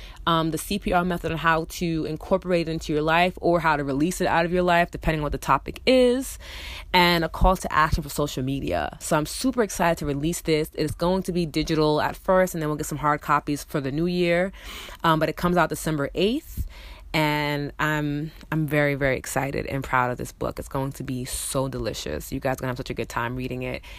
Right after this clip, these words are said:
It's just like the podcast and a lot of the, um, weeks are inspired by things in the podcast, but written out a little bit more so you have some ref-, some reflective questioning so you can ask yourself things too. I think that's important in a devotional,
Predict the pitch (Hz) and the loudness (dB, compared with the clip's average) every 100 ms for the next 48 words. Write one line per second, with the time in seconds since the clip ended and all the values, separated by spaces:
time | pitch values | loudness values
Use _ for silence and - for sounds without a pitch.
0 | - 165 139 - 151 - 151 139 131 - | -2 -2 0 -2 -2 0 2 2 2 -4
1 | - - - - 175 160 151 139 151 175 | -14 -16 -18 -4 0 4 6 4 2 2
2 | 170 180 156 147 143 147 143 139 139 117 | 2 2 -2 2 2 2 -2 -2 -4 -4
3 | - 135 135 127 127 - - 160 - - | -2 0 0 -2 -4 -6 -10 -12 -16 -14
4 | - 156 156 175 143 - 127 135 147 147 | -4 -2 0 0 -4 -2 2 2 2 0
5 | 143 151 156 160 - 185 - 208 208 214 | -2 -2 -4 -4 -2 -4 -2 -2 -2 -4
6 | - - - 170 190 - 180 170 156 151 | -10 -6 0 0 0 0 0 0 0 -2
7 | 143 147 147 147 151 151 147 147 135 - | -4 -2 -2 -2 -2 -4 -4 -6 -8 -8
8 | - 151 139 - 165 - 156 - - - | -4 -2 -2 -2 -4 -4 6 8 8 6
9 | 151 147 139 - 147 - - 147 - 143 | -8 -6 -8 -8 -10 -6 -2 -4 -4 -6
10 | - - 120 - - 117 76 151 - - | -2 0 0 -2 -6 -6 -6 -8 -8 -4
11 | 135 120 131 143 139 - 131 - 147 135 | -2 -2 -4 -4 -4 -4 4 4 4 -2
12 | 127 131 127 127 120 - 110 82 - | -6 -4 -4 -4 -4 -6 -6 -6 -8